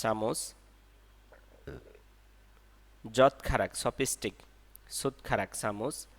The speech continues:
যৎখারাক, চপস্টিক। আন্দা, বসা। খরুদা, বাছাই করা। শিখিদা, অর্ডার করা। জুমুনহাদা, অর্ডার করা। বেদারাদা, পার্সেল করা। আচ্ছা,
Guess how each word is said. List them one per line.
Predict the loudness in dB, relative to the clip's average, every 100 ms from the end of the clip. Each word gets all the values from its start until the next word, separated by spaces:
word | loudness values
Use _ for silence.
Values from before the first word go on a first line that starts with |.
| -20 -20 -12 2
যৎখারাক, | 4 4 0 -2 -2 -6
চপস্টিক। | -6 -4 -6 -6 -10 -12 -20 -20 -20 -20 -20 0
আন্দা, | 4 4 2 -2 -2 -2 -6 -18 -4
বসা। | 0 2 2 0 -2 -8 -20 -20 -20 -20 -20 -20 -16
খরুদা, | 0 4 6 4 2 -2 -6
বাছাই | 0 0 2 0 0
করা। | 0 -2 -4 -20 -20 -16
শিখিদা, | -8 -4 -2 0 0 0 -4 -4
অর্ডার | 0 0 0 0
করা। | -4 -4 -10 -20 -20 -20 -20 -18 -4
জুমুনহাদা, | 0 2 2 0 -2 -2 -2
অর্ডার | 0 0 0
করা। | -2 -4 -4 -14 -20 -20 -20 -20 -2
বেদারাদা, | 2 8 10 8 4 -4 2
পার্সেল | 2 4 0 0
করা। | -2 -4 -6 -18 -20 -20 -20 -20 -20 -20 -20 -20 -20 -20 -20 -18 -10 -10
আচ্ছা, | -8